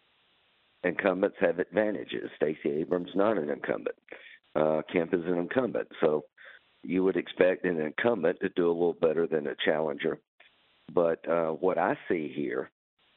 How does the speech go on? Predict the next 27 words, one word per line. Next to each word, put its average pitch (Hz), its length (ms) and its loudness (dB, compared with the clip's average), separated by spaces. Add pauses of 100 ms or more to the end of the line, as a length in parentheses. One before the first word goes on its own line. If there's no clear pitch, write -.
(280)
is 82 120 2 (120)
separation 85 680 2
between 76 500 -2
Walker 78 520 2
and 71 160 -4
Warnock, 80 540 0 (720)
that, 76 240 2 (140)
um, 71 420 0 (180)
Herschel 98 380 2
did 78 220 2
a 76 60 -2
good 90 260 0
job 82 300 2
at 76 80 -4
the 76 60 -10
debate, 73 400 -2
I 78 100 0
think 82 200 -4
a 58 80 -6
great 95 340 0
job 76 280 0
at - 100 -6
the - 80 -8
debate, 67 400 -4 (640)
exceeded 87 460 0
all 87 220 4
expectations, 82 840 0